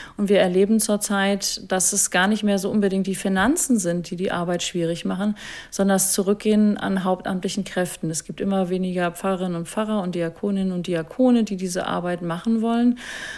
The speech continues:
Und wir haben gemerkt, dass, wenn kein Hauptamtlicher da ist, die ehrenamtlichen Strukturen leider nicht so lange konstant bleiben. Und wir uns überlegen müssen,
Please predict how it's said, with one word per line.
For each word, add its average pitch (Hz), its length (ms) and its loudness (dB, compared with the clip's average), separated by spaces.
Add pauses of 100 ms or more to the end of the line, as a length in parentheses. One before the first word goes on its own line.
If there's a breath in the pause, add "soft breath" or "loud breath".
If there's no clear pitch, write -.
(140 loud breath)
Und 208 160 -2
wir 190 100 2
haben 196 160 2
gemerkt, 185 500 0
dass, 196 360 -2
wenn 185 280 -2
kein 185 340 -2
Hauptamtlicher 202 600 0
da 180 260 0
ist, 180 180 -4
die 202 120 -4
ehrenamtlichen 180 540 -6
Strukturen - 580 -4
leider 185 600 2 (100)
nicht 190 200 -4
so 190 100 0
lange 175 260 -2
konstant 175 580 -6
bleiben. 160 440 -4
Und 160 180 -6
wir 175 80 -4
uns 175 120 -4
überlegen 190 560 2
müssen, 208 360 2